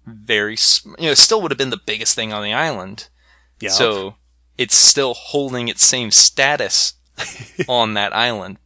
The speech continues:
Speaker 1: but it doesn't have to be, you know, seventy feet long. You only need twenty feet on an island
Speaker 2: <laughs> Yeah.
Speaker 1: to be the big predator on, the big pre-, uh, herbivore on an island. <laughs>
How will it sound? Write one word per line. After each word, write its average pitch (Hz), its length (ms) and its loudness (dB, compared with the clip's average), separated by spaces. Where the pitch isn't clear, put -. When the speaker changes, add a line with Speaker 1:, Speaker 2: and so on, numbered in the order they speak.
Speaker 1:
but 113 260 0
it 131 60 2
doesn't 120 260 0
have 170 300 -4
to 120 100 -2
be, 95 320 -8
you 131 140 0
know, 101 60 0
seventy 107 400 4
feet 92 200 -10
long. 101 340 -8
You 247 160 -8
only 233 160 -2
need 226 180 -8
twenty - 260 -4
feet - 180 -6
on 95 140 -4
an 98 100 -4
island 92 380 -6
Speaker 2:
<laughs> - 60 -20
Yeah. 151 240 0
Speaker 1:
to 120 100 0
be 127 160 2
the 113 140 0
big 113 220 2
predator 117 400 0
on, 123 160 4
the 147 160 0
big 131 340 0
pre-, 131 200 0
uh, 117 320 4
herbivore 117 420 -2
on 101 140 -2
an 101 80 -6
island. 117 480 -6
<laughs> - 60 -20